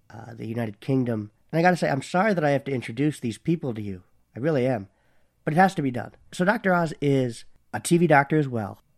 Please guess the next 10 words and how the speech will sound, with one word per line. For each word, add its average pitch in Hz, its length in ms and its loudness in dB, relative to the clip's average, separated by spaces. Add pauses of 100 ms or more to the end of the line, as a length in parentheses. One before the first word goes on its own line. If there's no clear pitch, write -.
(140)
But 147 220 -6
he 233 140 2
more 214 200 6
takes 175 320 -2
over 147 200 0
the, 120 420 -2
the 110 360 -6 (400)
fifty-year-old 151 680 4
women's 127 580 2
health - 640 -10